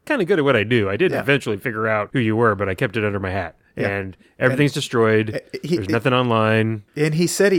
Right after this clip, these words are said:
Speaker 2: even destroyed everything that he had that might possibly do it. I, I was like, "I'm done, and I don't want"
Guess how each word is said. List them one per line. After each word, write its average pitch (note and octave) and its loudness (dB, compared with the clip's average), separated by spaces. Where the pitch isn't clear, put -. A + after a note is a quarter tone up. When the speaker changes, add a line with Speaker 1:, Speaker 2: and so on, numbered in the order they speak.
Speaker 2:
even D3+ -2
destroyed D3 0
everything C#3 -2
that B2+ -2
he F#3+ -6
had C#3 0
that C3+ -2
might C#3 -2
possibly B2+ -4
do A#2 -4
it. A#2 -2
I, C3 0
I C#3 -2
was B2+ -6
like, B2+ -2
"I'm D3+ 0
done, D3 0
and A#2+ -6
I B2+ -4
don't C#3 -2
want" C3 -4